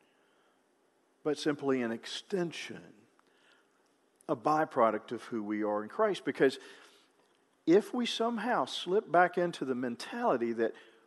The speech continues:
works saves us, we belittle the cross. We become a slave to the law all over again.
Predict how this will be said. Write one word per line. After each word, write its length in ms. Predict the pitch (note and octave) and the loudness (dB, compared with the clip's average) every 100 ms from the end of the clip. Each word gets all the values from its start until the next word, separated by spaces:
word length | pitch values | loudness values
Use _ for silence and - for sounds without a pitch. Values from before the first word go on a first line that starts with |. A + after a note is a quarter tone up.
| _ | _
works 580 | C3+ B2+ F#3+ G3 - - - | -6 0 2 0 -2 -8 -4
saves 560 | - G#3+ G3+ E3+ A#2 | -4 0 2 2 2
us, 280 | A#2 A2+ - | 0 0 -2
we 160 | B2+ B2 | -6 -6
belittle 640 | A2 A#2 A#2+ D3 F#3+ C#3+ | 0 0 2 4 2 2
the 80 | C3+ | -4
cross. 480 | - - F3 F3+ - - - - - - _ _ - - | -6 -6 -4 -6 -12 -14 -12 -12 -14 -18 _ _ -14 -2
We 100 | F3 | 2
become 320 | D#3 - D#3+ | 2 4 2
a 60 | D3 | 2
slave 640 | - G3 F3 F#3+ F#3 F3 | -2 4 6 8 8 4
to 120 | - C#3+ | 0 4
the 100 | C#3 | 4
law 560 | D3 E3 E3 D#3 B2 - | 6 6 6 4 2 -2
all 320 | E3 E3 E3+ | 2 2 2
over 340 | G3 D#3+ C#3+ | 0 0 -2
again. 540 | G2+ A2+ G2 F2+ F2 | -2 -4 -8 -8 -12